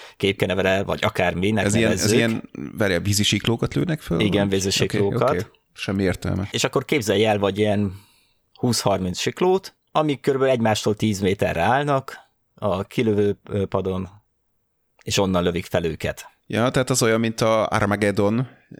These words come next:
Speaker 2: Armageddonban, amikor egyszerre lövik fel a két űrhajó, vagy indítják a két
Speaker 1: Igen,
Speaker 2: űrhajót.
Speaker 1: igen, igen. Mi baj
Speaker 2: Zseniális.
Speaker 1: történhet? Mit, mi baj történhet, ha az egyik felrobban, vagy becsap oda egy villám, vagy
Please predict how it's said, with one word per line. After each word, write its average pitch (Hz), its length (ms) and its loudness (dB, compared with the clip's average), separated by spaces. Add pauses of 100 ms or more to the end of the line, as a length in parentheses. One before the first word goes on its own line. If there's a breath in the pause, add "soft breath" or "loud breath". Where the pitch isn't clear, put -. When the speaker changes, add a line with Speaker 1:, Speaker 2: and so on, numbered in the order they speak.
(180)
Speaker 2:
Armageddonban, 107 760 0
amikor 107 300 0
egyszerre 104 440 0
lövik 104 220 2
fel 110 160 -2
a 107 40 2
két 98 280 -2
űrhajó, 104 280 0
vagy 92 180 0
indítják 98 360 0
a 127 40 4
két 107 100 0
Speaker 1:
Igen, 92 200 2
Speaker 2:
űrhajót. 104 280 0
Speaker 1:
igen, 98 340 -4 (160)
igen. 95 420 -2
Mi 101 60 4
baj 98 180 2
Speaker 2:
Zseniális. 92 200 2
Speaker 1:
történhet? 98 320 0
Mit, 196 240 0
mi 160 100 0
baj 117 180 2
történhet, 107 400 0
ha - 80 0
az 92 80 -2
egyik 95 240 0
felrobban, 90 720 0
vagy 95 320 0
becsap 101 360 -2
oda 95 140 0
egy 87 140 0
villám, 90 420 -2
vagy 87 280 -2